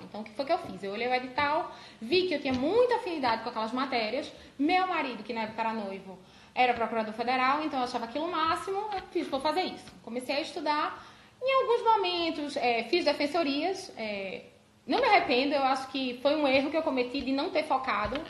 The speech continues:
isso foi um dos erros que eu cometi, não ter focado integralmente,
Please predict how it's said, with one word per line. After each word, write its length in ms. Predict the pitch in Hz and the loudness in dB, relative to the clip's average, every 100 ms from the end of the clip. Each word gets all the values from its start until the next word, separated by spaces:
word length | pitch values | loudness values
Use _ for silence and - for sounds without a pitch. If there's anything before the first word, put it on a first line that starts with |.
| - | -10
isso 200 | 233 - | -12 -6
foi 120 | 240 | -4
um 80 | 254 | -2
dos 140 | 262 240 | -2 -4
erros 140 | 226 | -4
que 60 | 233 | -6
eu 40 | |
cometi, 260 | 220 220 269 | -6 -6 -6
não 120 | 254 | -4
ter 100 | 254 | -4
focado 340 | 240 233 220 | -2 -4 -4
integralmente, 720 | 240 226 226 214 220 240 285 | -4 -2 -2 -2 -4 -4 -6